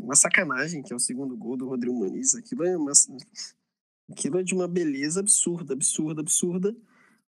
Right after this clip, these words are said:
Mas o Flamengo tinha que flamengar. O Flamengo tinha que flamengar.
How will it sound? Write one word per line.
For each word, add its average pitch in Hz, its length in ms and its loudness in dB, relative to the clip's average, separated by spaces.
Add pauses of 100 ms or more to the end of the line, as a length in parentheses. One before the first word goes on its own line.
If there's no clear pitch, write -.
(220)
Mas 233 540 2 (540)
o - 40 -20
Flamengo 156 640 -4
tinha - 200 -10
que - 80 -20
flamengar. 156 440 -4
O - 840 -20
Flamengo 135 180 -6
tinha 165 200 0
que - 100 -8
flamengar. 135 520 -2